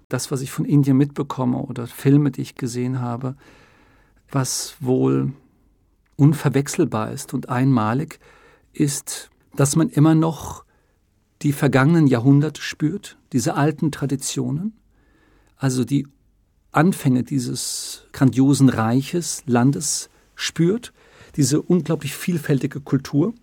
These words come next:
dass es immer noch es gibt, man das finden kann, und gleichzeitig gibt es das moderne Indien. Es gibt immer noch die Bauern, die das Rind vor den Pflug spannen,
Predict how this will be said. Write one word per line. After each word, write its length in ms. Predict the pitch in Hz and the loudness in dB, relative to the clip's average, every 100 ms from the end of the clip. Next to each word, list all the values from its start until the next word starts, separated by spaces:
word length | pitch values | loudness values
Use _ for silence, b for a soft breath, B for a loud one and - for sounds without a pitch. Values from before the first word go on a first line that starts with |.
| _ _ | _ _
dass 200 | - 143 | -4 -2
es 140 | 175 - | -2 -2
immer 180 | 170 185 | 2 4
noch 360 | 185 - - b b b b b b _ _ | 2 -2 -14 b b b b b b _ _
es 240 | 139 - | 0 0
gibt, 380 | 165 233 240 - _ _ | 2 2 0 -10 _ _
man 140 | - 120 | 0 0
das 160 | 123 | 0
finden 380 | - 156 160 175 | 2 2 2 -2
kann, 320 | - 165 196 202 b b b b - | -4 -4 -4 -6 b b b b -2
und 140 | 139 | 0
gleichzeitig 540 | 147 139 139 156 131 | 2 2 2 -2 -4
gibt 180 | - 139 | -8 -8
es 140 | 139 - | -8 -6
das 160 | 143 | -2
moderne 560 | 147 139 123 120 101 85 _ | 0 0 -2 0 -2 -6 _
Indien. 480 | - 107 95 98 104 - b b b b | -2 -2 0 -6 -8 -12 b b b b
Es 140 | - - | -12 -4
gibt 200 | 156 143 | -4 0
immer 200 | 151 170 | 2 2
noch 160 | 170 | 0
die 260 | - - 147 | -4 -2 -2
Bauern, 840 | - - 131 156 185 202 202 254 | 0 2 4 6 4 4 2 -2
die 160 | 143 143 | -2 -2
das 240 | 139 - | -2 2
Rind 180 | 143 143 | 4 4
vor 160 | - 151 | 2 2
den 160 | 135 | 2
Pflug 380 | 127 - 175 - | 0 -2 -2 -2
spannen, 540 | - - 151 196 226 | -8 0 2 4 0